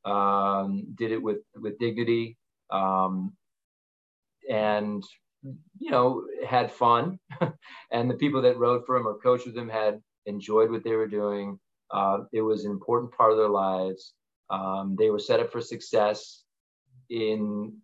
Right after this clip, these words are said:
and they, and they did it in a way that didn't leave them scarred or broken at the end of the day. Um, so to me, that success is, um,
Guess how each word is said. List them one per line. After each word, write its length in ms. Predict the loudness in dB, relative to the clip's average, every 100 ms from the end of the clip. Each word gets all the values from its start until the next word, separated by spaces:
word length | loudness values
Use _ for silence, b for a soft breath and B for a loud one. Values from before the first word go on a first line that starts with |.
| -6
and 140 | 0
they, 160 | 2 4
and 180 | 2
they 80 | 0
did 180 | 0 -2
it 80 | 0
in 80 | 0
a 100 | 2
way 280 | 4 4
that 180 | 4 2
didn't 280 | -2 -6 -8
leave 240 | -8 -6 -2
them 200 | -2 -4
scarred 520 | -4 -2 -2 -4 -8
or 80 | -14 -4
broken 360 | -2 -2 -8 -20 _ _ _
at 120 | -12
the 100 | -8
end 100 | -8
of 100 | -8
the 80 | -12
day. 100 | -12 -12 -14 _ _ _ _ -8
Um, 640 | -4 -2 -2 -2 -4 -8
so 160 | -8 -8
to 100 | -4
me, 160 | -4 0
that 220 | 0 0 _ _ _ _ -12
success 520 | -8 -2 2 2 2
is, 400 | -4 -4 -8 -14 _ _ _ _
um, 520 | -4 0 0 -2 -6